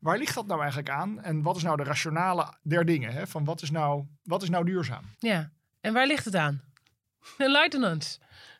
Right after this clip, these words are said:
Speaker 2: <laughs>
Speaker 1: Ehm, en, nou, het, het, het ligt aan de ene kant dus onbekend maakt onbemind.
Speaker 2: Ja.
Speaker 1: Want, eh, de, traditioneel de warmtebedrijven in Nederland, eh, waren gewend om, eh, eh, vanuit één grote centrale bron. En daar was altijd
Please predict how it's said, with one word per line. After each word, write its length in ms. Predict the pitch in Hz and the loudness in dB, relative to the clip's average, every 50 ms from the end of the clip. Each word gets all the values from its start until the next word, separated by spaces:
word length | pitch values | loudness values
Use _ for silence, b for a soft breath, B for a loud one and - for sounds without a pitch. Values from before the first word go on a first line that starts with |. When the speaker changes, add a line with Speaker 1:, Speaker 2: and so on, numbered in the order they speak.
| B B B | B B B
Speaker 2:
<laughs> 300 | 233 208 - - - _ _ | 2 2 2 0 -10 _ _
Speaker 1:
Ehm, 460 | - 214 202 208 208 214 214 208 214 208 - | -2 2 2 4 4 4 4 2 0 -2 -6
en, 140 | 208 190 - - | -8 -8 -8 -4
nou, 520 | - 214 196 220 226 233 233 214 - - 196 | 2 4 6 6 8 6 6 4 0 -6 -8
het, 240 | 190 - 233 196 208 | -8 -8 -8 -8 -6
het, 160 | 226 185 - | -6 -4 -4
het 100 | 202 175 | -4 -2
ligt 200 | 202 220 - - | -2 -2 -2 0
aan 60 | 208 | 0
de 120 | 208 208 | 0 0
ene 100 | 226 233 | 0 -2
kant 160 | 214 202 190 156 | 0 0 0 0
dus 120 | 160 143 | -2 -2
onbekend 380 | - 208 185 175 180 202 185 170 | 0 0 -2 0 0 0 2 2
maakt 140 | 160 143 | 0 0
onbemind. 400 | 165 156 147 143 156 208 269 294 | 0 -2 0 0 0 -2 -2 -2
Speaker 2:
Ja. 80 | - 233 | 0 2
Speaker 1:
Want, 140 | 240 240 175 | 2 2 0
eh, 180 | 160 151 151 151 147 147 151 | -2 -4 -4 -4 -6 -8 -10
de, 140 | - 175 156 | -10 -12 -10
traditioneel 640 | - - 170 175 165 147 - 170 175 190 208 202 175 | -6 -2 0 0 0 2 2 2 2 2 2 2 2
de 80 | 160 | 2
warmtebedrijven 720 | 147 160 175 175 170 175 156 147 147 143 139 135 131 147 | 0 0 0 -2 -2 -4 -4 -2 -2 -2 -2 -2 -4 -4
in 60 | 139 | -4
Nederland, 540 | 139 147 156 147 139 131 120 120 117 - - - | -4 -4 -6 -6 -6 -6 -6 -6 -6 -8 -8 -8
eh, 160 | - 135 127 127 123 | -8 -8 -8 -6 -2
waren 280 | 147 147 143 139 135 120 | 0 0 0 0 -2 -4
gewend 480 | - 147 143 175 202 190 160 143 - | -4 -4 -2 0 0 0 0 -2 -4
om, 380 | - - 156 143 139 139 139 - | -4 -4 -4 -2 -2 -4 -6 -6
eh, 460 | - 139 131 127 123 127 123 - 131 123 | -8 -6 -4 -4 -4 -4 -6 -6 -8 -8
eh, 60 | 120 | -8
vanuit 280 | - 165 147 135 131 | -6 -4 -4 -4 -4
één 220 | - 185 196 196 185 | -4 -6 -4 -2 -2
grote 300 | - 175 156 151 143 139 | 0 0 0 -2 -2 -2
centrale 460 | - 147 147 147 160 147 135 127 131 | -4 -4 -4 -4 -4 -4 -2 -2 -2
bron. 460 | 135 147 180 170 147 127 113 104 110 - | -2 -2 -2 -2 -2 -2 -4 -8 -10 -10
En 180 | 160 151 139 | -8 -6 -4
daar 120 | 139 139 135 | -4 -2 -2
was 220 | 147 139 131 - | -2 -2 -2 -4
altijd 360 | - - - 135 127 131 - | -6 -6 -6 -6 -8 -10 -16